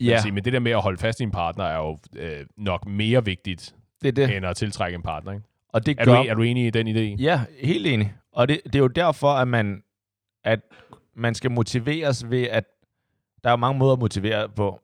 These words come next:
Speaker 1: men det naturlige vil jo være, at hvis, hvis partneren tænker, "Okay, hvis jeg ikke gør det her, så smutter hun."
Speaker 2: Mhm.
Speaker 1: Hvis ha-,
Speaker 2: Ja.
Speaker 1: hvis hun lige pludselig bliver tyk, eller ikke gør mere ud af forholdet, så smutter han.
Speaker 2: <laughs> Ja.
Speaker 1: Øh, og det, det bringer mig lidt over i et,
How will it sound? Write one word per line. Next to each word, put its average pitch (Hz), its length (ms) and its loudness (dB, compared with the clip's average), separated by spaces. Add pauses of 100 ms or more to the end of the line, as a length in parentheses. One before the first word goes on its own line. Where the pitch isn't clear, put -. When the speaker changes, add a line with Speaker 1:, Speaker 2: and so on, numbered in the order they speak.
Speaker 1:
men 98 280 -6
det 107 160 -2
naturlige 135 500 -2
vil 120 140 -2
jo 95 120 2
være, 95 380 2
at 92 80 0 (720)
hvis, 107 360 -2 (520)
hvis 104 200 -4
partneren 110 440 0
tænker, 104 260 0
"Okay, 104 240 2
hvis 95 180 -4
jeg 117 100 0
ikke - 180 -6
gør 107 200 6
det 104 140 2
her, 95 140 2 (140)
så 104 140 -2
smutter 101 320 -2
hun." 90 140 -6 (300)
Speaker 2:
Mhm. 117 300 -2 (600)
Speaker 1:
Hvis 95 200 -2
ha-, 107 80 -2 (100)
Speaker 2:
Ja. 98 200 2 (220)
Speaker 1:
hvis 107 200 -2
hun 151 200 0
lige 135 120 0
pludselig 131 240 -2
bliver 113 140 4
tyk, - 340 -4 (440)
eller 104 200 -2
ikke 101 140 -4
gør 113 120 2
mere 107 240 2
ud 107 100 -2
af 98 100 -2
forholdet, 98 360 2
så 87 120 -2
smutter 107 240 0
han. 92 180 -2
Speaker 2:
<laughs> - 80 -10 (1080)
Ja. 110 140 2 (320)
Speaker 1:
Øh, 110 260 4
og 117 160 2
det, 165 340 -4
det 156 140 -4
bringer 147 240 -4
mig 135 140 2
lidt 156 160 -4
over 147 180 -2
i 147 100 -2
et, 131 180 -12